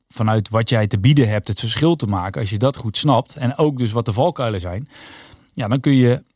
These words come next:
dan kun je het proces beter gaan inrichten. Ik heb, ik heb bijvoorbeeld een aantal jaar geleden de keuze gemaakt om met een vaste technicus, ehm, te reizen. Dus als ik als spreker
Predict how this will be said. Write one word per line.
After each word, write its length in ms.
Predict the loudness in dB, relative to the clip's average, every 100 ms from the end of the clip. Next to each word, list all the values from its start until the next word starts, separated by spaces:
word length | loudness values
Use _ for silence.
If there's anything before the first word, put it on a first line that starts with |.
| _ _ _
dan 120 | -2
kun 120 | 2
je 160 | 4 4
het 140 | 2 0
proces 320 | 0 0 0
beter 260 | 0 -2 -4
gaan 140 | -6
inrichten. 400 | -4 -4 -6 -6
Ik 100 | -4
heb, 140 | -4
ik 100 | -2
heb 100 | -2
bijvoorbeeld 300 | 0 0 0
een 80 | 0
aantal 240 | 0 0 0
jaar 180 | 0
geleden 420 | 0 0 0 -2 -4
de 80 |
keuze 300 | -2 0 0
gemaakt 320 | 0 -2 -4 -2
om 220 | -4 -4
met 240 | -6 -4 -2
een 100 | 0
vaste 340 | 0 -2 -4 -4
technicus, 640 | -2 0 0 0 -4 -8 -12 -20 -20 -20 -20 _ -10
ehm, 440 | -6 -4 -6 -8 -12 _ _ _ _
te 100 | -4
reizen. 500 | -2 -2 -2 -6 -8
Dus 180 | -10 -8
als 360 | -6 -6 -8 -10
ik 280 | -12 -12 -12
als 160 | -10 -10
spreker 720 | -2 0 0 -2 -8 -10